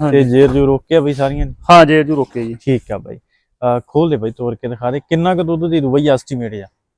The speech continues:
Speaker 1: ਬਾਈ ਜੀ ਦੇਖੋ, ਆਪਾਂ ਨੂੰ ਅਠਾਰਾਂ ਵੀਹ ਲੀਟਰ ਦੀ ਉਮੀਦ ਆ, ਪਰ ਲੈਣੀ ਬੰਦੇ ਨੇ ਆਪਦੀ ਸਮਝ ਨਾਲ ਆ ਗਈ।
Speaker 2: ਸਹੀ ਆ ਬਾਈ।
Speaker 1: ਹਾਂ, ਕਿਉਂ ਪਲੂਣ ਬੈਠ ਆ ਜੀ, ਹੁਣ ਸੇਵਾ ਸੰਭਾਲਣਾ।
Speaker 2: ਹੂੰ।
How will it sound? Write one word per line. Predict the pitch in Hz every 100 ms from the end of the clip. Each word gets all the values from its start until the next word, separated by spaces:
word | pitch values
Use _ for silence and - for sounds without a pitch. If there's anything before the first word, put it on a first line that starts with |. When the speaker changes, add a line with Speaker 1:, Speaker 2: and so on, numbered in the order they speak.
| _ _ _ _ _ - - -
Speaker 1:
ਬਾਈ | 175
ਜੀ | 202
ਦੇਖੋ, | 190 - 196
ਆਪਾਂ | -
ਨੂੰ | 208
ਅਠਾਰਾਂ | - 175 175
ਵੀਹ | 170
ਲੀਟਰ | 208 202 190
ਦੀ |
ਉਮੀਦ | 180 160 180
ਆ, |
ਪਰ | 208 196
ਲੈਣੀ | 185 170 180
ਬੰਦੇ | 175 175
ਨੇ | 180
ਆਪਦੀ | 175 175
ਸਮਝ | - 143 165
ਨਾਲ | 175 151
ਆ |
ਗਈ। | 135 160 _
Speaker 2:
ਸਹੀ | - 131
ਆ | 127
ਬਾਈ। | 104 98 -
Speaker 1:
ਹਾਂ, | 151 135
ਕਿਉਂ | 139 175
ਪਲੂਣ | 170 165 165
ਬੈਠ | 147 160
ਆ | 175
ਜੀ, | 170
ਹੁਣ |
ਸੇਵਾ | 160 147 143
ਸੰਭਾਲਣਾ। | 143 165 170 151
Speaker 2:
ਹੂੰ। | 143 - - - 143 139 117 104